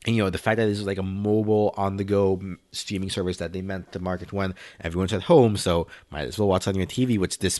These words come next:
service can't do. Um, you know, they do have the convenient coronavirus excuse, but, you know, we'll see how long that works for them. I don't expect Quibi to last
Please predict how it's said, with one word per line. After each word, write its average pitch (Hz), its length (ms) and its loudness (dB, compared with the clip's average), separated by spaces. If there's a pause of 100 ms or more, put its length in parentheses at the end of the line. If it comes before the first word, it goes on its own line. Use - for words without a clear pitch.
service 87 340 0
can't 82 220 -4
do. 80 260 0 (320)
Um, 92 400 0
you 110 80 2
know, 82 140 2
they 104 180 4
do 120 180 6
have 123 140 6
the 127 60 2
convenient 110 560 0
coronavirus 104 640 2
excuse, - 360 4
but, 95 200 4 (340)
you 107 80 -2
know, 95 80 2
we'll 127 140 4
see - 120 -2
how 117 120 4
long 107 100 6
that 98 140 2
works 95 180 2
for 101 80 -8
them. 98 160 0
I 95 80 2
don't 98 180 2
expect 92 360 -6
Quibi 92 320 -2
to 87 100 -6
last 80 480 -4